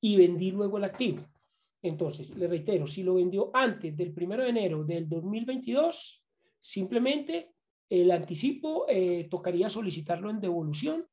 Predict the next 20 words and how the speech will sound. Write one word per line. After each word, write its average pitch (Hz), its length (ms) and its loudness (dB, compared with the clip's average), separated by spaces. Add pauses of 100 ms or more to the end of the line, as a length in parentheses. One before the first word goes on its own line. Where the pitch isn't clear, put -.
(360)
o, 330 320 0 (580)
y 233 140 2
o 269 320 4 (140)
compensación 185 840 0 (400)
con 170 220 -2
otros 160 240 -6
impuestos. 156 560 -10
Usted 151 320 -4
utilizó 175 420 -4
el 151 80 -8
cuatro 175 300 -6
noventa, 254 540 -2
pagó 143 340 -8
el 165 80 -4
anticipo 190 480 -4
y 180 60 -4
luego, 147 280 -12
pues, 151 140 -8
lo 139 80 -12
cruza. - 320 -14